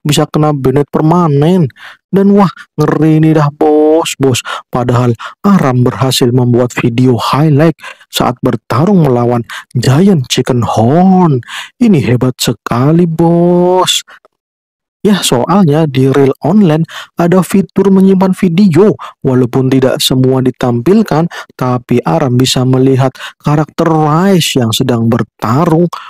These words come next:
Wah, ngeri nih dah, bos, bos. Dan itu dia saat Rice menggunakan fokus tip. Dan brutus si ayam itu ya, di-kill pakai fokus tip.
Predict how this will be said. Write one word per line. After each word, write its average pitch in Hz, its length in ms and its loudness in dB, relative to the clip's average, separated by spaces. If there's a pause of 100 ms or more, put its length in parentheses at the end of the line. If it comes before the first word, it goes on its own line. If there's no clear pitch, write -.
(180)
Wah, 233 320 -2
ngeri 120 320 0
nih 120 160 0
dah, 117 160 0
bos, 147 480 2
bos. 123 320 -2 (320)
Dan 127 240 -4
itu 143 320 0
dia 123 400 2
saat 123 480 -2
Rice 131 400 0
menggunakan 120 640 -2
fokus - 720 -4
tip. 196 400 2 (920)
Dan 123 240 -2
brutus 131 400 0
si 143 80 0
ayam 139 400 0
itu 135 160 0
ya, 143 160 2 (280)
di-kill 143 960 0
pakai 127 320 -4
fokus 131 640 -2
tip. 170 480 2